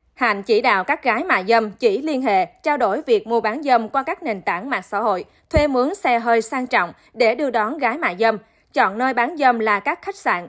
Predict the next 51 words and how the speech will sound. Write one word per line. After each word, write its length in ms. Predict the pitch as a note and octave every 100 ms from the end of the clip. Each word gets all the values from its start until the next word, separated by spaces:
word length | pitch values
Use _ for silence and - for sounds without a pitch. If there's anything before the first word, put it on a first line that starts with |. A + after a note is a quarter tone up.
| -
resort 380 | A#3 A3+ A3 G3+
sang 240 | - A3
trọng. 220 | G3+ F3+ - _ _ _ _ _
Hạnh 280 | C#4+ A3+ G3+
quản 180 | A3 G#3
lý 220 | A3+ D#4+
trên 360 | - C4 A#3+ A#3+
ba 160 | C4+
mươi 200 | C4 B3+
gái 180 | A3+ A3+
bán 180 | A#3+ C#4+
dâm, 200 | C4+ A#3 - _ -
trong 160 | D#4+
đó 260 | C4+ A#3+ D#4
có 180 | C#4+ C4+
các 200 | E4 D#4
nữ 160 | G3
tiếp 220 | G#3 E4 -
viên 260 | B3 A3+
của 200 | A3 G#3
nhiều 260 | B3+ C4+ G#3
hãng 220 | G3+ B3
hàng 180 | D4 F3+
không 260 | A#3 A#3+ G#3 -
và 140 | A#3
nhiều 220 | A3+ A3+ G#3+
hot 140 | A3+
girl, 200 | A#3+ A#3 A3 - B3
người 140 | B3
mẫu 200 | A3+ G#3
ảnh 240 | B3 G#3
nổi 160 | A#3+ G#3
tiếng, 260 | A#3 A3+ F4 _ _
với 160 | A#3 C4+
giá 240 | B3+ A#3+
bán 260 | B3+ A#3+ D#4+
dâm 240 | C#4 A#3+
từ 260 | A3+ A3 G3+
một 260 | G#3+ A3
ngàn 260 | A#3 A3+ G#3+
đô 120 | C4+
la 120 | C#4+
Mỹ 280 | B3+ G3 C4+ - _
đến 260 | A#3 A3+ F#4
ba 200 | C4+ B3+
ngàn 320 | B3 A3 F#3+
đô 100 | G#3
la 100 | A#3+
Mỹ 260 | A#3 G3+ A3+
một 240 | D#4 G#3+
lượt. 240 | G#3 G#3